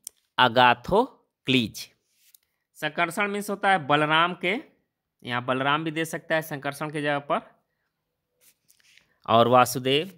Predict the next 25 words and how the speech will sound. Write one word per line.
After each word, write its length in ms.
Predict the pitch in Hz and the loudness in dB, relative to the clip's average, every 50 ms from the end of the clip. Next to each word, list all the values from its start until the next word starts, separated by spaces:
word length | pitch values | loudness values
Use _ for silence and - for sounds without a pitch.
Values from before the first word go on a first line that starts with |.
| _ | _
तो 80 | - 117 | -14 -10
वासुदेव 360 | 120 120 117 120 120 123 131 | -10 -10 -10 -12 -14 -14 -12
जानते 320 | 131 135 135 131 127 139 143 | -10 -10 -10 -10 -10 -12 -12
ही 120 | 156 156 | -10 -8
हैं। 180 | 147 147 180 220 | -10 -10 -10 -14
तो 760 | - _ _ _ _ _ _ _ _ _ _ _ _ - 165 | -18 _ _ _ _ _ _ _ _ _ _ _ _ -10 -8
ये 100 | 175 180 | -6 -6
दोनों 300 | 165 165 170 180 196 208 208 | -4 -2 -2 -2 -2 -2 -4
के 300 | 208 196 196 196 196 190 | -4 -4 -2 -2 -2 -2
मतलब 300 | 190 185 180 180 190 185 | -2 -4 -4 -4 -6 -6
सिक्के 400 | - - 175 165 _ - 190 190 | -6 -10 -12 -14 _ -6 -6 -4
जो 140 | 175 185 180 | -2 0 0
है 400 | 170 170 214 294 277 196 - _ _ | 2 2 0 -2 -6 -12 -20 _ _
संकर्षण 500 | - - 151 143 - 147 143 139 175 165 | -12 -10 -10 -6 -4 -6 -6 -4 -6 -4
वासुदेव 340 | 160 156 156 - 160 165 156 | -4 -4 -4 -4 -8 -10 -8
दोनों 280 | 135 143 147 156 170 170 | -6 -6 -4 -4 -4 -4
अंकित 320 | 165 160 - 185 180 - | -4 -4 -6 -8 -8 -8
है, 100 | 180 196 | -10 -10
तो 120 | 202 - 143 | -10 -10 -8
ये 260 | 131 147 160 151 165 | -6 -4 -2 -2 -2
है 240 | 196 - - _ _ 123 | -4 -6 -10 _ _ 2
अगाथोक्लीज 1000 | 131 131 127 135 135 135 135 135 - 214 208 - _ _ - 139 147 160 156 151 - | 2 2 2 2 0 0 0 -2 -8 -12 -14 -14 _ _ -10 -8 -8 -8 -8 -12 -10
के 180 | - 165 196 208 | -8 -8 -8 -8
सिक्के 420 | - - 113 104 _ _ 110 98 | -10 -16 -20 -20 _ _ -14 -14
पर। 360 | - - 85 73 - - _ | -12 -14 -14 -16 -16 -18 _